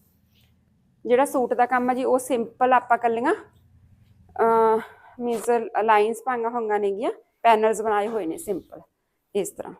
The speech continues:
ਸੂਟ ਦੀ ਲੁੱਕ ਆ ਜਿਹੜੀ, ਪੂਰੀ ਗਰਲਿਸ਼ ਲੁੱਕ ਆਏਗੀ ਜੀ ਇਹ।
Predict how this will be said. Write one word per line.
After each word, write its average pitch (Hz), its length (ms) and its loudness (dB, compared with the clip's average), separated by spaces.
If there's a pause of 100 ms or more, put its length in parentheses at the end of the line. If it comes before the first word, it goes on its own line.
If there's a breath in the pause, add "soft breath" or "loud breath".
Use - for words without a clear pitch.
(340)
ਸੂਟ 269 320 4
ਦੀ 269 100 0
ਲੁੱਕ 262 280 0
ਆ 254 40 4
ਜਿਹੜੀ, 254 120 2
ਪੂਰੀ 269 420 -4
ਗਰਲਿਸ਼ 240 480 0
ਲੁੱਕ 269 220 -6
ਆਏਗੀ 180 300 -6
ਜੀ 202 100 -8
ਇਹ। 254 200 -4